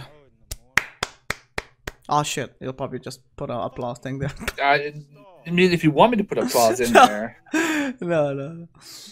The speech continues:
Speaker 2: Are you sure? Like, I mean, I, I, I, even, I can do it myself. Sorry to people that are watching.
Speaker 1: That doesn't matter.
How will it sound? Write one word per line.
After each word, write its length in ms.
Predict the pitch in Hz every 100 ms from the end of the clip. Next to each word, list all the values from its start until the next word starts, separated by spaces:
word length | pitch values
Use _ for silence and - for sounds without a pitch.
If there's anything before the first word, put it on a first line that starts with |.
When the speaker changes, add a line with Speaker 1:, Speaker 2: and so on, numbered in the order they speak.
| - _
Speaker 2:
Are 60 | 147
you 100 | 151
sure? 440 | - - 196 127
Like, 200 | 110 120
I 80 | 131
mean, 160 | 160 165 -
I, 320 | 165 165 156
I, 80 | 160 170 165
I, 160 | 196 208 -
even, 180 | 220 220
I 60 |
can 80 | 190
do 60 | 202
it 60 | 196
myself. 460 | 170 208 151 120
Sorry 220 | - 143 139
to 80 |
people 240 | 135 131 120
that 60 |
are 40 | 113
watching. 380 | 120 127 131 127 - - - - - - 269
Speaker 1:
That 180 | 196
doesn't 280 | 196 214 196
matter. 400 | 170 160 156 175